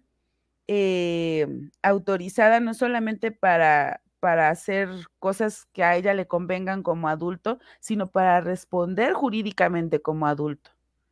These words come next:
Imaginemos que en una de las casas que compra Liliana porque se lo ordena Sergio,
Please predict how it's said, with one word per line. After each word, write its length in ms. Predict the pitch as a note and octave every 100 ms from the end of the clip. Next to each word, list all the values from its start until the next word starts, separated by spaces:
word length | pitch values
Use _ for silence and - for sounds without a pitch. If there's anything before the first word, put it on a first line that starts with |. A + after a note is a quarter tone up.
| _ _ _ _ _ _ _ _ _ _ _ _ _ _
Imaginemos 840 | A3+ A3 G#3 A#3 A#3+ C4 C#4+ D#4+
que 120 | - A#3
en 120 | A3
una 240 | A#3 C4
de 100 | C4+
las 260 | A3+ F#3+ -
casas 400 | G#3 G#3+ G3 -
que 180 | G3 F3
compra 420 | - A3+ B3 C4
Liliana 540 | A#3 G#3 G3+ G3+ F3
porque 380 | A3+ G#3+ G#3+ G3+
se 180 | G3 F#3
lo 100 | F3
ordena 460 | F3 G3 A3+ C4
Sergio, 680 | C4 A#3+ G#3 G3 F#3+ G3 D4+